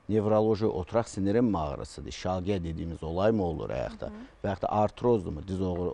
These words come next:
Speaker 1: o, diz oynaqlarının qonu artrozudurmu? Buna mı bağlıdır?
Speaker 2: Hı hı.
Speaker 1: Yəni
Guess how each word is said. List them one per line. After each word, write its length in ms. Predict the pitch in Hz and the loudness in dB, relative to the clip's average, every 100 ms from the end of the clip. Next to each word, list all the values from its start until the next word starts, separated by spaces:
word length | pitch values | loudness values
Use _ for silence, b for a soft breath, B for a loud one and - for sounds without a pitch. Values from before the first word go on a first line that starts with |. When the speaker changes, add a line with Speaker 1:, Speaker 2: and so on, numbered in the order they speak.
| 90 | -2
Speaker 1:
o, 320 | 87 85 85 85 | -2 -2 -4 -4
diz 140 | 101 | 0
oynaqlarının 600 | 101 95 90 90 90 101 | 0 0 -2 -2 -2 -2
qonu 300 | 98 98 87 | -2 -2 -2
artrozudurmu? 720 | 90 - 98 92 107 82 62 82 | -4 -2 -2 0 -2 -2 -8 -2
Buna 180 | 101 127 | 4 4
mı 200 | 110 82 | 4 2
bağlıdır? 460 | 73 67 57 - | -4 -4 -8 -10
Speaker 2:
Hı 300 | - - - | -12 -18 -10
hı. 80 | 220 | -2
Speaker 1:
Yəni 160 | 117 | 0